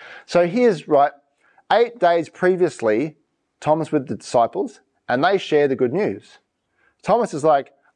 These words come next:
"Unless, unless I touch, unless I see, I won't believe." In other words, what he's saying is, if we flip it around, he's saying, "If I see and touch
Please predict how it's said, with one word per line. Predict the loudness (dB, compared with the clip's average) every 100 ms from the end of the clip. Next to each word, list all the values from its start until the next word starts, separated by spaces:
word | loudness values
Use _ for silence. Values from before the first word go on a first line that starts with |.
| -2
"Unless, | 0 2 0 0 -6 _ -2
unless | 0 2 0 2
I | 2 2
touch, | 0 -4 -4 -4 -6
unless | -4 0 -2 0
I | 0 0
see, | 0 -2 0 -2 -6 _ _ _ _ _ _ _
I | 0 2
won't | 2 -2 -2 -2
believe." | 0 0 -2 -8 -20 _ _ _ _ _ _
In | 0
other | 2 2
words, | 2 2 0 _ -2
what | 0 0
he's | -4
saying | -2 0 2 0
is, | -2 -2 -6 -10 -14 _ -6
if | 0
we | 0
flip | 0 -2
it | 0
around, | 2 2 0 -2 -6 _ _ _ _ _ _ _ _ _ _
he's | -4 0
saying, | 2 2 -2 _ _ _ _ _ _ _ -20 -20 -20 -20 -4
"If | 2 2 0 -8 -2
I | 0 2 2 -2 -8 _ _
see | -10 0 2 2 -2 -10 _ _ _
and | -4 -4
touch | -4 -2 -2 -4 -20